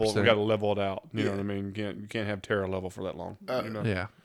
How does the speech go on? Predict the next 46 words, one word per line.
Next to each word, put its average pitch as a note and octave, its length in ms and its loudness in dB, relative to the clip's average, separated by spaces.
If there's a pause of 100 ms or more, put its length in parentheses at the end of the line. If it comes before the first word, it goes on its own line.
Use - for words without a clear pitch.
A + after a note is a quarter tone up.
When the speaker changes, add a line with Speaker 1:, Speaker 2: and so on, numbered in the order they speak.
Speaker 1:
I G#2 80 -2
mean, G2+ 200 2
it's, G#2 200 2
Speaker 2:
Yeah. A2 80 2
Speaker 1:
it's G#2+ 100 2
like A2 100 6
a F2+ 40 0
superpower. F2+ 640 0
Speaker 3:
I - 40 -6
mean, C3+ 120 4
we C3 60 6
Speaker 2:
Yeah, B2 60 6
I - 20 6
Speaker 3:
might C3 60 8
Speaker 2:
mean, C3+ 60 8
Speaker 3:
need C#3 60 10
Speaker 2:
it's C3+ 80 4
Speaker 3:
to D#3+ 60 10
Speaker 2:
like, C3+ 240 12
Speaker 3:
give C3+ 40 4
Negan C3 200 4
a - 40 2
Speaker 2:
it's - 100 -2
like D3+ 80 8
Speaker 3:
fighting A#2 120 6
Speaker 2:
Grand C#3 160 10
Theft C3+ 160 12
Speaker 3:
chance, B2+ 140 12
Speaker 2:
Auto. A#2 180 12
Speaker 3:
but G#2 80 8
Speaker 2:
We're A2+ 60 4
gonna C#3 120 10
put C3 160 0
six - 240 2
stars B2+ 320 8
on G2+ 120 2
you. G2 100 -2
You A2+ 80 0
just A#2+ 180 0
don't A2+ 180 8
live. E4+ 300 10
Speaker 1:
Yeah. A2 180 8
Speaker 2:
You A#2 60 8
know, A2+ 80 6
it's A#2 180 2
just - 40 2